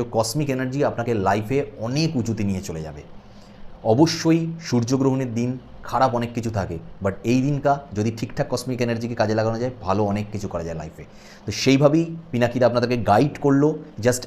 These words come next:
অ্যাডভাইস হিসাবে নেবেন। জীবনে যদি মনে হয় বিশ্বাসটাকে কিছু করতে পারবেন, তাহলে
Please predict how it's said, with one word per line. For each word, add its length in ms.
অ্যাডভাইস 400
হিসাবে 260
নেবেন। 320
জীবনে 340
যদি 300
মনে 200
হয় 180
বিশ্বাসটাকে 520
কিছু 180
করতে 240
পারবেন, 220
তাহলে 260